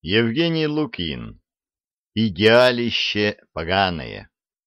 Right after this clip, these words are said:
Я бы с ним в контрразведку не пошел.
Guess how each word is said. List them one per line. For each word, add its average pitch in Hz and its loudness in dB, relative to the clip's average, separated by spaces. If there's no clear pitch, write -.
Я 107 2
бы 143 4
с - -12
ним 127 0
в - -20
контрразведку 92 -2
не 82 -6
пошел. 78 -6